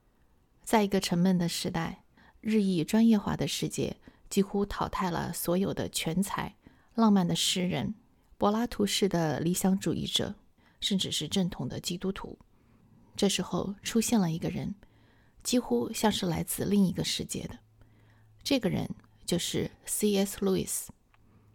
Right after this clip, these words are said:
在中世纪和文艺复兴时期的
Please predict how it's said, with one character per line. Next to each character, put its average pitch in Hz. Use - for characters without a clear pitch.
在 170
中 202
世 190
纪 -
和 165
文 170
艺 196
复 -
兴 196
时 -
期 175
的 -